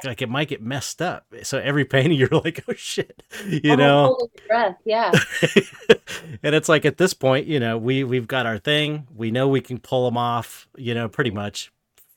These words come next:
Speaker 1: for
Speaker 2: Yeah.
Speaker 1: the most part. We know
Speaker 2: For the most
Speaker 1: what
Speaker 2: part.
Speaker 1: we're doing after all this time. It's, uh, you know, we know enough to do what we do.
Speaker 2: Right.
Speaker 1: And, uh, but I remember back, back not, not knowing if every painting was like,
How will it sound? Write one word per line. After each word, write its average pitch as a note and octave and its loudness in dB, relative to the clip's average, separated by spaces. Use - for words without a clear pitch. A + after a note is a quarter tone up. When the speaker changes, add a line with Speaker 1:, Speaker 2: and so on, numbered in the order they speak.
Speaker 1:
for G#3+ -2
Speaker 2:
Yeah. - -6
Speaker 1:
the G#2 -8
most G#2+ -8
part. A2 -4
We G#2 -8
know G#2+ -6
Speaker 2:
For - -12
the D#3 -10
most E3+ -16
Speaker 1:
what B2 -6
Speaker 2:
part. - -10
Speaker 1:
we're A#2+ -6
doing A#2 -4
after A2 -10
all G#2+ -6
this G#2 -10
time. G2 -10
It's, - -20
uh, G2+ -18
you G2+ -10
know, F#2 -12
we G2 -12
know A2 -8
enough C3 -2
to - -20
do C3+ 0
what A2 -8
we C#3+ -4
do. G2 -10
Speaker 2:
Right. F#3+ -4
Speaker 1:
And, A#2 -4
uh, A2 -6
but A#2+ -6
I B2+ 2
remember C#3+ 2
back, B2+ 0
back B2 -8
not, A#2 -8
not B2 -2
knowing A2+ -4
if - -14
every D#3 2
painting C3 -4
was F#2 -10
like, F#2 -16